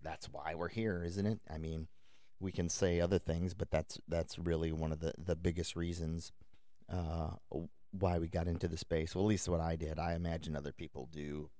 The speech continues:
as well. And so, you know, it was a wild ride for me as I had gone up.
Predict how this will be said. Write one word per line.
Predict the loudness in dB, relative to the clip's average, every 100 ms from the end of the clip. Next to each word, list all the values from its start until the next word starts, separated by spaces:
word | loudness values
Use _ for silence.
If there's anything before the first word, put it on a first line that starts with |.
| -18 -10
as | -8 -4
well. | 0 2 0 -2 -12 -16 -16 -16 -16 -8
And | -4 0
so, | 2 2 2
you | 2
know, | 2
it | 2
was | 2
a |
wild | 4 4 2 2
ride | 4 4 2 -2 -10 -14 -14 -16 -16 -16 -16 -16 -10 2
for | 4
me | 6 6
as | 4 4
I | 4
had | 2 0
gone | 2 4 6
up. | 4